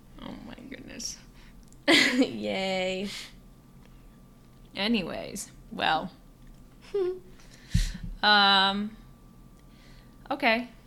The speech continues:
Speaker 1: Yeah. Taking out chickens and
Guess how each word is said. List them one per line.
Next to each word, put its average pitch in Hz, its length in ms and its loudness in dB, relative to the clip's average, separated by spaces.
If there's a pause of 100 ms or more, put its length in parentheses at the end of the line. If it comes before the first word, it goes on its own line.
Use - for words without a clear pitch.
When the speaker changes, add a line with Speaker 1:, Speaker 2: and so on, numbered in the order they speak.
(480)
Speaker 1:
Yeah. 196 340 0 (2750)
Taking 196 320 -8
out 214 160 -8
chickens 208 460 -8
and 185 220 -10